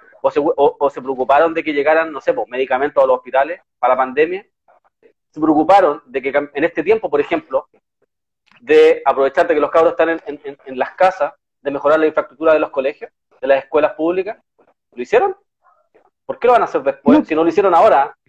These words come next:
Speaker 1: cuando se podía hacer, pa tener, pa que los cabros, por ejemplo, tuvieran las condiciones de ir a la escuela, no lo hicieron, po, weón. Entonces, ¿por qué yo voy a creer de que estos weones quieren cambiar esto? Si en este tiempo que la gente estuvo en su casa, no ca-, los remedios y los medicamentos no llegaron a los hospitales,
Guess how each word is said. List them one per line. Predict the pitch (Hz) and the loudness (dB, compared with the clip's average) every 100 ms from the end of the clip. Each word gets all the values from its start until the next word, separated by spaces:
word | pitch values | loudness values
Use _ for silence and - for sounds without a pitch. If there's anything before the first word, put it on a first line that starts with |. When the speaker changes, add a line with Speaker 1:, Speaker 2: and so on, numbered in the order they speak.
| - | -2
Speaker 1:
cuando | 147 151 | -2 0
se | 165 170 | 0 2
podía | 175 247 247 | 2 4 2
hacer, | 233 208 185 - _ _ - | 2 0 -2 -6 _ _ -2
pa | 139 | 0
tener, | 139 175 170 | 0 -2 -2
pa | 143 | -4
que | 131 | -2
los | 123 | -2
cabros, | 185 214 214 | 2 2 2
por | 202 | -2
ejemplo, | 202 269 269 165 | 2 0 0 -4
tuvieran | 185 180 | 0 0
las | 165 | -2
condiciones | 180 156 214 208 180 | -6 -8 -2 -2 0
de | 185 | 2
ir | 214 | 2
a | 208 | 0
la | |
escuela, | 202 247 233 156 - _ _ _ _ _ - | 0 2 2 0 -4 _ _ _ _ _ -2
no | 320 | 2
lo | 359 | 4
hicieron, | 427 330 | 2 0
po, | - 110 | -6 -8
weón. | 104 - _ _ | -8 -12 _ _
Entonces, | - 180 175 | -4 -2 -2
¿por | 160 | -4
qué | - 208 | -4 -2
yo | 214 220 | 2 4
voy | 226 | 4
a | 226 | 2
creer | 170 175 226 - _ | 2 2 2 0 _
de | _ _ 143 | _ _ -10
que | |
estos | 139 170 | -4 -2
weones | 190 | 0
quieren | 196 190 | 0 -2
cambiar | 185 175 180 | 0 -2 -2
esto? | 220 _ _ _ _ _ _ | -4 _ _ _ _ _ _
Si | 143 | 0
en | |
este | 240 240 214 | 0 0 0
tiempo | 247 254 143 | 0 -2 -6
que | |
la | 139 | -6
gente | 185 196 160 | -4 -8 -8
estuvo | - 202 | -2 -2
en | |
su | 202 160 | -2 -2
casa, | 240 226 226 - _ - | -2 -2 -6 -8 _ -4
no | 160 | 0
ca-, | 180 170 - | 2 2 0
los | 143 147 | 0 2
remedios | 160 190 190 196 202 - | 2 2 2 2 -2 -10
y | 135 | -2
los | 131 | -2
medicamentos | 143 147 147 165 - 131 | 0 0 0 -4 -4 -4
no | 175 262 | -2 0
llegaron | 240 233 214 | 2 2 2
a | 202 | 2
los | 175 | 0
hospitales, | - 131 101 - | -2 -6 -10 -10